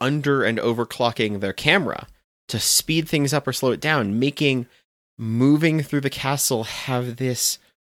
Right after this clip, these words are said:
almost moon gravity weightlessness as she flows from space to space, or even, I think, pulling her along on a dolly at one point. So she's never stepping and her dress never moves with it.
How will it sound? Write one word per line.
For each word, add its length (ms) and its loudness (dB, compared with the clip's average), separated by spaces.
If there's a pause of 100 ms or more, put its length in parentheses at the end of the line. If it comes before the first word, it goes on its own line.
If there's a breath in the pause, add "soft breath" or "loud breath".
(180)
almost 520 2
moon 640 0
gravity 600 -2
weightlessness 1400 -2 (320 soft breath)
as 120 2
she 160 0
flows 1120 0
from 280 -4
space 400 -2
to 100 -6
space, 400 0
or 120 -2
even, 260 0
I 80 -6
think, 320 -8
pulling 360 0
her 140 -2
along 380 0
on 100 0
a 80 -2
dolly 440 2
at 100 -2
one 160 0
point. 240 -2 (220 loud breath)
So 140 -4
she's 260 0
never 320 2 (320 loud breath)
stepping 800 0
and 120 0
her 100 0
dress 440 -2
never 220 2
moves 380 0
with 140 2
it. 140 0